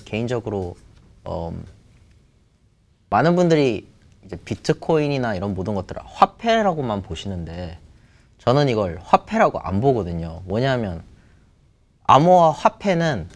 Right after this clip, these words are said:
그러니까 지금 블록체인 기술의 적용 사례 중에서 하나예요.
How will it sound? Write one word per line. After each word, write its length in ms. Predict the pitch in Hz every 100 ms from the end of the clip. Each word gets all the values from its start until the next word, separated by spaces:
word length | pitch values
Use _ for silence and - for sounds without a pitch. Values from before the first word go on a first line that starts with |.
| - _ -
그러니까 360 | 104 90 95 - -
지금 400 | - - 127 131
블록체인 680 | - 127 156 180 - 180 151
기술의 640 | - 104 - 110 120 95 - - -
적용 380 | - 135 156 180
사례 300 | - 208 208
중에서 280 | 202 151 117
하나예요. 460 | 127 170 117 85